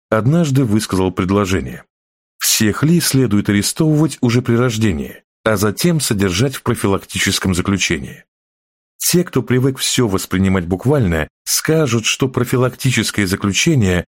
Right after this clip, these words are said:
это в самой своей основе очень плохая идея, как если бы я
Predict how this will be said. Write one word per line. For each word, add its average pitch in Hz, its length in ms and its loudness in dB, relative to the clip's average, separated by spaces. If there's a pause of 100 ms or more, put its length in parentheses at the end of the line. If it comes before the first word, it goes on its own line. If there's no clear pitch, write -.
(140)
это 175 260 2
в 135 80 -4
самой 147 300 2
своей 127 300 2
основе 156 520 0
очень 151 320 0
плохая 95 440 0
идея, 85 400 -2 (280)
как 110 200 -2
если 113 360 2
бы 110 140 2
я 170 260 2